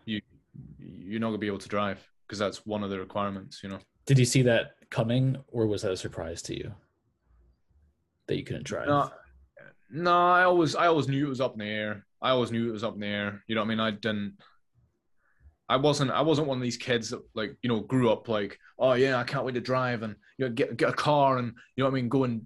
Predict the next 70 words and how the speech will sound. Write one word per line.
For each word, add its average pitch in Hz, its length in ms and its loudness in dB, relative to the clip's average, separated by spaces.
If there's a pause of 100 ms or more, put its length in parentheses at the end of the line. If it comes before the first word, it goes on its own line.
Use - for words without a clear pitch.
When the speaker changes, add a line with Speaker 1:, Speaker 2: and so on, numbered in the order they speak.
Speaker 1:
spend 139 520 -2
thousands 135 680 0
of 117 80 -12
pounds 127 480 -2
on, 113 100 -4
you 107 60 -8
know 123 60 -2
what 127 60 -6
I 120 40 -4
mean, 110 100 -6
doing 127 160 0
it 117 60 0
up 127 140 0
and 113 80 -8
stuff." 101 160 -6
No, 117 100 -4
I 110 300 0
wasn't 113 280 -6
really 98 160 -6
interested 104 400 -6
in 104 40 -4
all 98 100 -4
that - 100 -14
stuff. 92 260 -12
You 101 60 -12
know 101 60 -6
what 104 80 -6
I 104 80 -4
mean? 101 80 -12 (840)
Uh, 92 60 -6
Speaker 2:
I 95 100 0
hear 107 140 4
Speaker 1:
but 113 80 4
I - 20 4
Speaker 2:
you. 135 60 2
Speaker 1:
mean, 131 80 2
if, 120 100 -2 (140)
if 123 160 -2
I 120 60 4
was, 120 360 2
you 120 80 -2
know 117 60 0
what 113 80 -2
I - 20 -2
mean, 107 80 -4
then 107 160 -6
that 113 180 -2
would 107 120 -8
be 104 200 -8 (280)
pretty 120 160 0
devastating 110 520 0
because 98 200 -6
that'd 98 120 0
be, 98 60 -8
like, 95 160 -4
one 104 100 -6
of 101 60 -4
your 95 120 -4 (180)
hopes 120 340 -4
and 104 140 -6
dreams, 117 400 -2
I 101 40 -2
guess. 95 300 -6
You 107 60 -4
know 101 60 -2
what 104 80 -2
I 104 40 -2
mean? 101 80 -4
Wouldn't 101 300 -2
it? - 60 -18